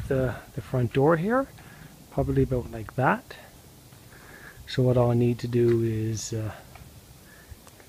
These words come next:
get up on the ladder here. And, uh, just do a, a couple of adjustments, just roughly point it in the right direction.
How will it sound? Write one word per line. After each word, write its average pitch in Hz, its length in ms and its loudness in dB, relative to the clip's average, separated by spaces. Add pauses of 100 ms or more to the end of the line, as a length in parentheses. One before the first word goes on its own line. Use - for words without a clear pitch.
(1120)
get 127 100 2
up - 100 -4
on 120 160 0
the 113 60 -2
ladder 135 420 -2 (240)
here. 247 280 -10 (3750)
And, 113 560 8
uh, 104 280 2 (1700)
just - 200 -14
do 127 220 2
a, 123 120 4
a 165 60 -6
couple 160 280 4
of 123 140 4
adjustments, 110 640 0
just - 380 -4
roughly 143 300 4
point 139 300 2
it - 80 -4
in 170 60 -4
the 139 80 0
right 123 160 2
direction. 131 640 0